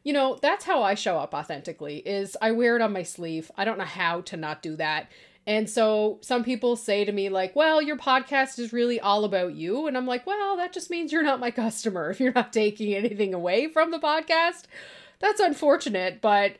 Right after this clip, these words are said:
you don't have to keep coming here if you think it's just the Heather Show. To be clear, it is the Heather Show. But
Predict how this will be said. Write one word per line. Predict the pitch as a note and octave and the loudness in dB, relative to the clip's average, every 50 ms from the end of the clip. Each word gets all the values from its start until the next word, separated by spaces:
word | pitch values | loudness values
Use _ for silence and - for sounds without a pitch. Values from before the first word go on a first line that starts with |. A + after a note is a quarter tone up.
| _ _ _ | _ _ _
you | - B3 B3+ | -6 -2 0
don't | C4 C#4+ D4 | 0 0 0
have | B3 D4+ D4+ - | 0 -2 -4 -4
to | A3+ | -4
keep | - C4+ C4 - | -2 -2 -2 -2
coming | - - - A#3+ A#3+ A#3+ A#3 | -2 0 0 2 2 2 0
here | G3+ G#3 F#3 F3+ F3+ F3+ | 0 -2 -2 -2 -2 -4
if | E3 G3 | -4 -6
you | G3+ F#3 | -8 -4
think | - G#3+ G3+ F#3 | -4 -4 -4 -4
it's | F#3+ F#3 - - | -6 -8 -8 -10
just | G3 F#3 - - | -10 -10 -6 -8
the | E3+ | -6
Heather | D3 F#3+ F#3 F3+ F3 E3+ | -4 -2 -4 -2 -4 -6
Show. | - - F3 - - - - - _ _ _ | -6 -8 -8 -8 -8 -10 -14 -18 _ _ _
To | - C#4 | -6 -4
be | B3+ A#3+ | -4 -4
clear, | A3 - G#3+ G3 E3 D#3 D3+ | -2 -2 -2 -2 -2 -4 -8
it | - E3 E3+ | -8 -8 -8
is | E3+ D#3+ - | -8 -10 -10
the | - D#3 | -12 -12
Heather | D3+ B2 - G2 - | -12 -12 -12 -12 -14
Show. | - - A#2+ G#2 - - | -12 -12 -12 -12 -12 -4
But | - A#3+ A#3 F#3 - | 0 2 2 2 0